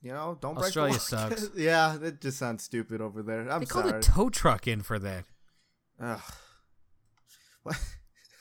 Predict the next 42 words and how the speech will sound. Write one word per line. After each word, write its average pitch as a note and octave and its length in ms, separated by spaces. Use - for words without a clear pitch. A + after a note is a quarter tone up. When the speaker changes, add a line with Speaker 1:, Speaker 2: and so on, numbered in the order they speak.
Speaker 1:
<laughs> - 0
Why - 80
don't D#4+ 80
I E4 40
just C#4 220
move E3 200
the - 60
Speaker 2:
How - 160
Speaker 1:
cooler? D#3+ 320
<laughs> - 40
Speaker 2:
How C#4+ 120
big? C4+ 180
Yeah, F3+ 300
like, G#3 300
you A#3 120
could A3+ 200
pick D4 240
it A#3+ 180
up. A#3+ 300
Dude, F3 380
it's A#3 260
like D#4 180
a C4 80
full-blown G3 800
tow D#3 300
truck G2 380
that B2 180
they C3 80
used A2+ 320
for B2+ 100
this A#2 160
Speaker 1:
Oh G#2 100
Speaker 2:
fucking A2 280
Speaker 1:
my F#2+ 60
Speaker 2:
thing. G2 280
Speaker 1:
gosh, G2 240
dude. G#2 220
They A2+ 80
got A#2+ 180
Mater B2 460
on B2 200
Speaker 2:
Yeah. B2+ 220